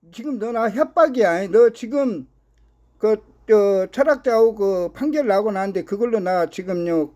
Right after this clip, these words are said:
고소한다고 그랬어. 이? 이의 신청한다고 그랬어. 너 안 오면 협박이야, 협박. 알겠어? 지금 나 협박하냐?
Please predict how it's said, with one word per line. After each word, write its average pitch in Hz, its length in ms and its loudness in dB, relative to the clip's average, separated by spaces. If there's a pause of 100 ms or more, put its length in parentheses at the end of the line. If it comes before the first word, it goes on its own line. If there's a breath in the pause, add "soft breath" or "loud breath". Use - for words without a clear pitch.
고소한다고 220 560 0
그랬어. 151 360 -4
이? 208 180 -4 (720)
이의 208 180 0
신청한다고 208 600 0
그랬어. 156 180 -6
너 175 180 0
안 170 180 0
오면 190 580 -2 (1080)
협박이야, 214 480 0
협박. 139 440 -6 (260)
알겠어? 185 540 -4 (140)
지금 196 200 -4
나 180 140 2
협박하냐? 226 720 -2